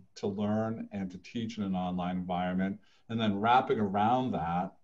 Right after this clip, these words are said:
the other kinds of supports that are so much part of the academic experience. But faculty and students, when they think about the classroom, they're often not thinking about the tutoring center,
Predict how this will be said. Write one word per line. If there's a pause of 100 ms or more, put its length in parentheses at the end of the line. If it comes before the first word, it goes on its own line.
(280)
the
other
kinds
of
supports
that
are
so
much
part
of
the
academic
experience. (560)
But (260)
faculty
and
students,
when
they
think
about
the
classroom, (240)
they're
often
not
thinking
about
the
tutoring
center,